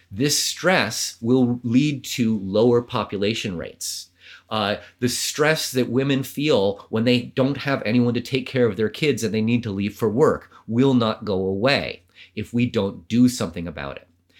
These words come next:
Now, um, one of the sort of disingenuous arguments that is, uh, often given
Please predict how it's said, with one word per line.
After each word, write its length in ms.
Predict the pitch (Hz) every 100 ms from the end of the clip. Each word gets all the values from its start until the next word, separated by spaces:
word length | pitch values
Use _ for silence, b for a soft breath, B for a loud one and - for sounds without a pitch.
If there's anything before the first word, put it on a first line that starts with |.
| B B -
Now, 400 | 107 107 104 104
um, 380 | 107 101 98 -
one 240 | 120 131
of 140 | 143 120
the 140 | 120
sort 200 | - 117
of 160 | 98 90
disingenuous 800 | 127 127 110 104 113 113 107 -
arguments 640 | 98 101 101 90 82 -
that 160 | 101 92
is, 320 | 85 - -
uh, 240 | 90 85 82
often 300 | 113 - 95
given 460 | 90 180 107 95